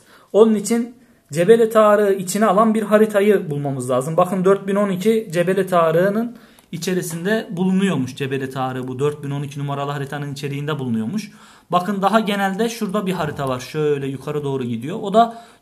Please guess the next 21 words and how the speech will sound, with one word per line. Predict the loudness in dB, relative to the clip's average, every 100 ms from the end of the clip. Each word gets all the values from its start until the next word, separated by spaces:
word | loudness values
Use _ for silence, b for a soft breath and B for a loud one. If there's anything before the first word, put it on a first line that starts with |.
| 0
dört | 2 2 4
bin |
on | 6 6 4
bir | 2 0
nolu | 0 0 -2 -6
haritaymış. | -10 -6 -4 -4 -6 -2
Onu | 0 2
da | 0
isterim | -2 -6 -4 -4
arkadaşlar. | -4 -8 -8 -2 -4 -4 B B B 4
Böyle | 6 6
böyle | 4 2 0
buradan | 0 2 2
bu | 2
tarafa | 2 2 0
doğru | -2 -6
giderken | -6 0 0 0 -6
hangi | 0 0 0
haritalar | 0 -2 0 -2 -2 0
denk | 0 0
geliyorsa | -2 -2 0 0 0